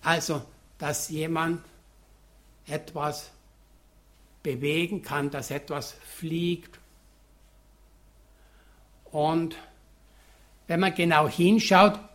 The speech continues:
am Anfang glaubt man es, oder dass etwas bewegt wird. Vielleicht wissen Sie noch, der Uri Gehlert, der dann nun... Ähm, Gabeln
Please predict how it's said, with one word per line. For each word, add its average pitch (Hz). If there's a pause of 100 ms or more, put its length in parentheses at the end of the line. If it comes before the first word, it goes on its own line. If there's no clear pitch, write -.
(120)
am 147
Anfang 151
glaubt 147
man 196
es, 202 (260)
oder 175
dass 170
etwas 185
bewegt 175
wird. 175 (380)
Vielleicht 180
wissen 208
Sie 196
noch, 190
der 180
Uri 196
Gehlert, 190 (360)
der 170
dann 185
nun... 190 (320)
Ähm, 160 (800)
Gabeln 190